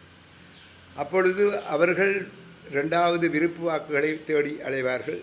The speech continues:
அதிலும் அவர்களுக்கு கிடைக்காம போனால், அங்கு ஒரு, ஒரு அரசியல் ரீதியான ஒரு பெரும் குழப்பம் ஏற்படும்.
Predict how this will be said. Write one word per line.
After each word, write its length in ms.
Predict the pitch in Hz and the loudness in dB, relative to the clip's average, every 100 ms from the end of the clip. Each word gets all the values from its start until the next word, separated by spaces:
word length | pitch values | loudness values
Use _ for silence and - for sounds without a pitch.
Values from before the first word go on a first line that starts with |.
| - - | -14 -16
அதிலும் 380 | - 147 170 196 | -6 -2 2 2
அவர்களுக்கு 600 | 196 170 147 160 156 - | 0 0 -2 -4 -6 -6
கிடைக்காம 440 | 135 139 151 139 131 - | -4 -4 -6 -6 -10 -8
போனால், 340 | 117 139 180 | -8 -8 -8
அங்கு 280 | 151 135 147 | -10 -6 -6
ஒரு, 220 | 127 123 - - - - - | -6 -8 -10 -20 -20 -20 -12
ஒரு 260 | 123 120 123 - | -6 -4 -6 -8
அரசியல் 560 | 131 147 175 - 196 180 | -6 -2 -4 0 0 2
ரீதியான 580 | 160 160 156 147 139 131 | 0 -2 0 0 -2 -4
ஒரு 260 | 120 117 110 - - - | -4 -6 -8 -16 -20 -10
பெரும் 360 | 135 151 165 135 - - | -4 0 0 -4 -12 -4
குழப்பம் 460 | 143 170 170 180 151 | 2 2 2 -2 -2
ஏற்படும். 500 | 127 - 117 - | -4 -6 -12 -12